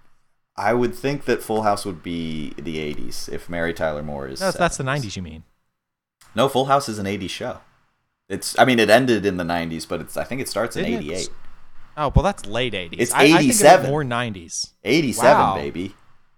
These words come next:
Speaker 2: Huh.
Speaker 1: That's,
Speaker 2: I've always thought
Speaker 1: that's
Speaker 2: of it
Speaker 1: the
Speaker 2: more of a
Speaker 1: heart
Speaker 2: nineties
Speaker 1: of the
Speaker 2: thing.
Speaker 1: eighties, 'cause
Speaker 2: I feel like Family Matters is more eighties.
Speaker 1: Uh, yeah, but again, they're,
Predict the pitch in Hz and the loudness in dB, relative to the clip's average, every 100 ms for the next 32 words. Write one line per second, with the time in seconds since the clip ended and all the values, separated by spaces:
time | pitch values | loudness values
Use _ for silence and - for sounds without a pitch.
0 | - 180 123 226 _ _ _ _ _ _ | -14 -10 -8 -10 _ _ _ _ _ _
1 | _ - 135 180 139 190 131 170 160 147 | _ 0 4 4 2 2 8 8 6 4
2 | 135 147 139 170 202 120 131 101 113 110 | 4 6 8 8 8 4 -2 -2 0 2
3 | 117 90 76 - - - - - 113 98 | 2 -2 -8 -10 -10 -12 -14 -6 -4 -4
4 | - - - - 277 220 147 147 135 120 | -8 -10 -10 -2 -2 -2 -2 -4 -2 -2
5 | 143 110 101 104 90 - - - - _ | -2 -6 -8 -10 -10 -14 -14 -16 -16 _
6 | _ _ _ _ _ _ _ - 90 87 | _ _ _ _ _ _ _ 0 4 4
7 | 78 - 120 147 98 90 107 127 95 85 | 2 -2 -2 -2 0 -4 -4 -4 -6 -10
8 | 90 85 80 78 | -8 -6 -6 -10